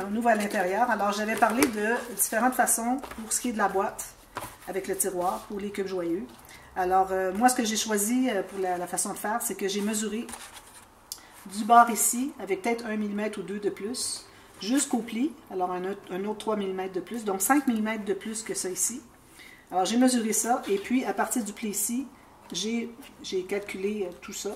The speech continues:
et puis j'ai fait ma boîte du format qui est ici. Et puis, je me suis assurée que la largeur ici entrait. Alors, regardez, que, quand je le ferme, il entre exactement à l'intérieur. C'est merveilleux. Je suis bien, bien, bien contente.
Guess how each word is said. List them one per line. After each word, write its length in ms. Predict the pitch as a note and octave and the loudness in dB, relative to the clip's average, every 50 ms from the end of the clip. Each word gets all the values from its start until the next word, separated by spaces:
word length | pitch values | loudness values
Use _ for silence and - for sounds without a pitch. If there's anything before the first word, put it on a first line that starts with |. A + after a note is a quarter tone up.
| - - G3+ | -8 -10 -10
et 80 | F#3+ | -10
puis 160 | F#3 - F#3 | -8 -8 -10
j'ai 220 | E3+ E3+ F3+ F3+ F3 | -8 -6 -6 -6 -4
fait 160 | - - G3+ | -6 -6 -6
ma 140 | G3 F#3 F3 | -6 -6 -4
boîte 300 | E3+ F3+ F3+ - - - | 0 0 0 0 -2 -8
du 80 | - - | -12 -10
format 300 | - G#3 F#3+ F#3 G#3 G#3 | -8 -6 -6 -6 -8 -8
qui 140 | - - F3 | -8 -8 -8
est 120 | F3 - | -6 -2
ici. 280 | - - - A3 C4 - - - - - - - - - - | -2 -2 -2 -2 -8 -12 -14 -20 -20 -20 -20 -20 -20 -12 -10
Et 60 | G#3 | -8
puis, 140 | F#3+ - B3+ | -4 -4 -2
je 80 | G#3+ A3+ | 0 0
me 80 | G#3+ | 0
suis 120 | G#3 - A3 | 0 0 0
assurée 300 | G#3 - - G3 B3 A#3+ | 0 -2 -2 -2 -4 -4
que 80 | - | -4
la 100 | A#3+ G#3 | -2 0
largeur 380 | F#3+ F#3+ F#3 F#3+ F#3+ G3 G3 F#3+ | 2 2 2 2 2 0 0 0
ici 240 | F#3 - - A#3+ B3+ A#3+ G3 | 0 -2 -2 -2 -2 -6 -8
entrait. 280 | F3+ F3 - - G#3+ - - - - - - - - - F3 | -8 -8 -10 -12 -12 -12 -14 -20 -20 -20 -18 -18 -18 -12 -10
Alors, 180 | E3 D#3+ D#3+ F3 | -10 -10 -10 -10
regardez, 240 | E3+ E3 D#3+ F#3 | -12 -10 -10 -10
que, 160 | G#3+ - - E3+ - - - | -12 -12 -14 -18 -18 -16 -14
quand 120 | F#3 F3 | -12 -12
je 120 | E3+ - F3 | -10 -8 -10
le 40 | |
ferme, 240 | E3+ - G#3+ A3+ B3+ B3 | -8 -6 -6 -4 -4 -4
il 100 | G3+ F3 | -6 -6
entre 220 | E3+ - - - | -8 -8 -10 -10
exactement 460 | F3 F3 - A3 A3 - - F#3 F#3+ F#3+ | -6 0 0 0 0 0 -6 -2 -2 -2
à 60 | F#3 | -2
l'intérieur. 460 | F3+ F3 F3 F3+ E3 E3 E3+ F#3+ F#3+ | -2 -6 -6 -6 -4 -2 -2 -2 -2
C'est 120 | - F#3 | -4 -6
merveilleux. 420 | E3+ F3+ F3+ F#3 F3+ E3+ E3+ F3 F3 - - - - - - | -6 -6 -4 -2 0 0 0 -2 -4 -10 -18 -20 -20 -20 -20
Je 60 | - | -18
suis 80 | - F3 | -12 -6
bien, 120 | G3 G#3+ | -4 -2
bien, 160 | G#3+ A3 G#3+ G#3 | 0 0 0 -2
bien 140 | G#3 G#3 | -2 -4
contente. 600 | G#3 - F#3+ E3 - - - - - - - - | -4 -4 -6 -6 -6 -10 -12 -12 -12 -12 -14 -14